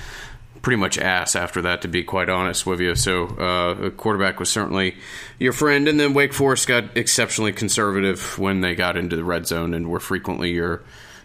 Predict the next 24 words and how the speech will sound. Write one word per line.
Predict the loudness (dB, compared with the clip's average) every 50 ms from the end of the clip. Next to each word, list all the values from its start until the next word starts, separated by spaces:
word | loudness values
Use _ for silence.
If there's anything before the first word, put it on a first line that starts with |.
| -16 -10
your, | -6 -4 -2 0 0 0 0 2
uh, | 2 2 0 -2 -2 -2
your | 0 0 0 2
biggest | 0 0 0 0 0 0 2
ally | 2 2 2 2 2 2 2 0
when | 0 -2 -2 -2
it | -4 -4
came | -2 -2 -2 -2 0
to | 0 0 0 0 -2 -4 -12 -20 -20 -20 -20 -20 -20 _ _ -4
kinda | -2 -2 0 0
limiting | 0 0 2 2 2 0 0 0 0
the | -2 -2
success | -2 -2 -2 -2 0 0 0 0 -2
that | -4 -4 -2
they | -2 -2
had | 0 0 -2 -2
in | -4
the | -6
first | -4 -4 -4 -4 -2 -2
half, | -2 0 0 0 -2 -2
or | -4 -4
at | -2 0
least | 0 0 0 0 0
limiting | 0 0 0 0 0 0 -2 -2 -4